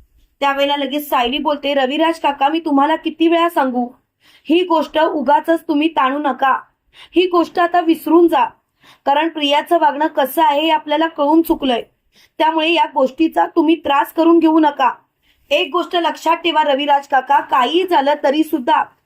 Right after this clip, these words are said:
आपल्याला लवकरात लवकर सगळ्या गोष्टी नीट करायच्या आहेत आणि त्यासाठी तुम्ही स्वतःला असं उगाचच कोचत बसू नका." तेव्हा मात्र रविराज बोलतात, "सायली,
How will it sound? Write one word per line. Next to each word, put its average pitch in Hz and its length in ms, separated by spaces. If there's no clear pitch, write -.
आपल्याला 311 520
लवकरात 302 580
लवकर 277 380
सगळ्या 285 400
गोष्टी 285 360
नीट 277 300
करायच्या 269 420
आहेत 240 280
आणि 302 220
त्यासाठी 339 580
तुम्ही 330 320
स्वतःला 294 680
असं 277 300
उगाचच 311 600
कोचत 320 440
बसू 302 260
नका." 269 340
तेव्हा 285 240
मात्र 294 320
रविराज 285 540
बोलतात, 285 480
"सायली, 294 600